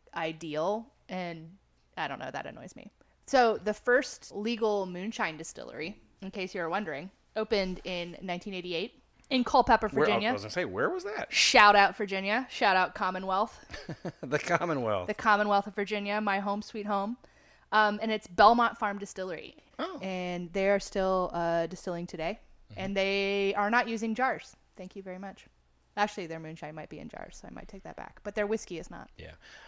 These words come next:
Speaker 2: I mean, to be fair, there's an attempt to s-, to help sell it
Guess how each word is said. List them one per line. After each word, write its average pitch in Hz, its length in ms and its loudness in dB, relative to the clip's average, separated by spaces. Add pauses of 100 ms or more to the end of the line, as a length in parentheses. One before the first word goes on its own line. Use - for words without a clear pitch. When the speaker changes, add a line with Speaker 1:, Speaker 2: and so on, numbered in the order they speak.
(140)
Speaker 2:
I 156 40 -8
mean, 151 140 0
to 147 100 -8
be 190 80 0
fair, 131 640 6 (320)
there's 110 180 -4
an 104 200 0
attempt - 380 -6
to 104 40 -8
s-, - 180 -6 (300)
to - 80 -12
help 95 160 -6
sell 90 320 -4
it - 180 -12